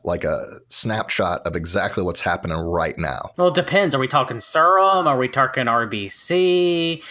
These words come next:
Speaker 2: Some people have higher, uh, have, uh, a greater amount of R B C turnover, which means that R B C will even show false amounts sometimes. Like, what are we talking about here, man? <laughs> Like,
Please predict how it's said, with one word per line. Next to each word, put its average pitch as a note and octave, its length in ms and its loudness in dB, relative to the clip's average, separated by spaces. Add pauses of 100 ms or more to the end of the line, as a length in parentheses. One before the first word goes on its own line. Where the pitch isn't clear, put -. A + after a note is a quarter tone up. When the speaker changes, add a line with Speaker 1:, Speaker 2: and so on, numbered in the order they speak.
(140)
Speaker 2:
Some C#3+ 180 0
people C#3 280 2
have B2 320 2
higher, A#2 760 0
uh, A#2 440 -4
have, C3+ 320 -2
uh, A2+ 360 0 (340)
a A#2+ 100 -2
greater D3 500 2
amount B2 260 2
of A2+ 80 -4
R B2 120 4
B A#2 140 -4
C A2+ 220 -10
turnover, D#3+ 720 2
which B2+ 240 -2
means A2+ 280 -4
that A2 100 -4
R A#2 180 0
B A2+ 140 -4
C D#3 300 -2
will D3 100 0
even C#3+ 260 -2
show C#3+ 280 -4
false C#3+ 340 0
amounts C3+ 380 -2
sometimes. C#3 640 0
Like, A#2+ 160 -4
what C3+ 80 0
are B2 40 -2
we B2 100 -2
talking B2 340 0
about G#2 280 -2
here, F#2 200 -6
man? F2+ 260 -12 (200)
<laughs> - 340 0
Like, F3+ 480 4